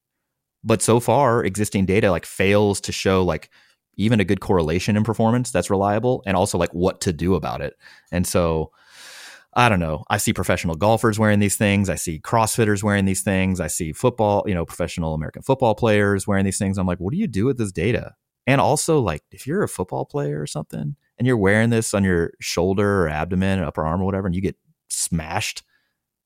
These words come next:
I feel like not, what does that data say? That's what I wanna know, <laughs> like,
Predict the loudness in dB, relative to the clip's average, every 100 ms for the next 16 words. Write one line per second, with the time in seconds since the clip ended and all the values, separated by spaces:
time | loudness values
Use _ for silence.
0 | _ _ _ -6 -4 -4 -2 -2 -2 -4
1 | -6 -12 -2 2 2 2 2 2 0 0
2 | -2 -2 0 0 2 4 4 2 2 2
3 | 2 2 0 -2